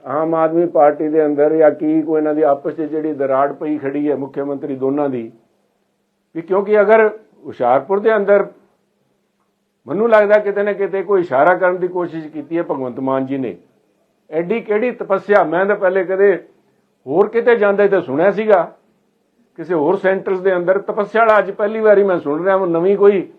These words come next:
ਵਾਇਰਸ ਆ ਗਿਆ, ਕਿਤੇ ਦੋਨਾਂ ਮੁੱਖ ਮੰਤਰੀਆਂ ਨੂੰ ਲੱਗਿਆ, ਕਿਤੇ ਨੇੜੇ ਵਾਲੇ ਰਹਿੰਦੇ ਆ ਵੀ ਉੱਥੇ ਵੀ ਲੱਗਿਆ ਤੇ ਇੱਧਰ ਵੀ ਲੱਗਿਆ ਭਗਵੰਤ ਮਾਨ ਜੀ ਦੇ, ਤੇ ਉਹ ਆਂਧਰਾ ਪ੍ਰਦੇਸ਼ ਤੁਰ ਗਏ। ਪਰ ਉਹ ਜਿਹੜਾ ਇਸ਼ਾਰਾ ਕਰ ਗਏ ਵੀ ਇੱਕ ਤਾਂ ਜਿਹੜਾ ਹੁਸ਼ਿਆਰਪੁਰ ਦਾ ਵਿਪਾਸਨਾ ਸੈਂਟਰ ਹੈ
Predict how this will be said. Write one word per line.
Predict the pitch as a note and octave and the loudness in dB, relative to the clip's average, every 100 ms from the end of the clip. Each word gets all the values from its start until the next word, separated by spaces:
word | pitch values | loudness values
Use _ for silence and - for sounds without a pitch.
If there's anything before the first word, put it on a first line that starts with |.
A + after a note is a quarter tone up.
| _ _ _ _ _ | _ _ _ _ _
ਵਾਇਰਸ | B2+ D3+ F#3+ E3+ | 2 2 2 4
ਆ | F3 F3 | 4 4
ਗਿਆ, | F#3 F#3 F3+ | 4 2 2
ਕਿਤੇ | F3+ E3 F3+ | -4 -4 -4
ਦੋਨਾਂ | D3 C3 C#3+ F3+ F#3+ | -6 -10 -6 -4 -4
ਮੁੱਖ | F3+ F3+ | -4 -4
ਮੰਤਰੀਆਂ | F#3 F3+ F3+ F3+ | -4 -4 -4 -2
ਨੂੰ | F3+ D#3+ | -2 -2
ਲੱਗਿਆ, | D3 D#3+ E3 | -2 0 -2
ਕਿਤੇ | E3 E3 | -2 -6
ਨੇੜੇ | D#3 D#3 F3 | -4 -4 -2
ਵਾਲੇ | E3 E3+ | 0 0
ਰਹਿੰਦੇ | E3 E3 E3 D#3 | -2 -6 -4 -4
ਆ | |
ਵੀ | D3 | -4
ਉੱਥੇ | D#3 D3+ F3+ | -6 -4 -2
ਵੀ | F#3 | -2
ਲੱਗਿਆ | D#3+ D3 D#3 | -2 -2 -4
ਤੇ | D3 | -2
ਇੱਧਰ | C#3+ F3 | -4 -4
ਵੀ | F3+ | -4
ਲੱਗਿਆ | D#3+ D3 D3 | -4 -4 -4
ਭਗਵੰਤ | C#3 A#2+ A#2 | -6 -10 -10
ਮਾਨ | B2+ C3+ C#3 | -10 -8 -6
ਜੀ | D3+ | -4
ਦੇ, | C#3+ A2 _ _ _ _ _ _ _ - | -4 -4 _ _ _ _ _ _ _ -12
ਤੇ | D3+ | -4
ਉਹ | D#3+ D#3 D3+ | -2 -2 -4
ਆਂਧਰਾ | C#3+ F3+ F3 | -4 2 0
ਪ੍ਰਦੇਸ਼ | D#3 D#3+ D3+ - | 0 -4 -4 -4
ਤੁਰ | D3+ C#3+ | -6 -2
ਗਏ। | D3 A2 - _ _ _ _ _ _ _ - | -2 -2 -10 _ _ _ _ _ _ _ 2
ਪਰ | G#3 B3 - _ _ _ _ _ _ _ _ _ _ _ G3+ | 2 2 -6 _ _ _ _ _ _ _ _ _ _ _ 2
ਉਹ | B3 | 2
ਜਿਹੜਾ | B3+ A3+ A3 | 4 4 4
ਇਸ਼ਾਰਾ | - C3 F3+ | 4 2 4
ਕਰ | G#3 F#3 | 4 0
ਗਏ | F#3 G#3+ | 0 -2
ਵੀ | G#3 | 0
ਇੱਕ | G3+ - | -2 -2
ਤਾਂ | G3 G3 F#3+ G#3+ _ _ _ _ _ _ _ - | -2 0 -2 -6 _ _ _ _ _ _ _ -10
ਜਿਹੜਾ | F3 G3 | 2 4
ਹੁਸ਼ਿਆਰਪੁਰ | E3 B2 A#2+ C3+ E3 F#3 | 4 4 2 2 0 0
ਦਾ | F#3 F3 | 2 2
ਵਿਪਾਸਨਾ | D#3+ E3+ E3 D#3+ F3 E3+ | 0 0 0 0 -2 -2
ਸੈਂਟਰ | D#3 D#3+ E3+ | -4 -4 0
ਹੈ | D#3 C#3+ - | 2 0 -2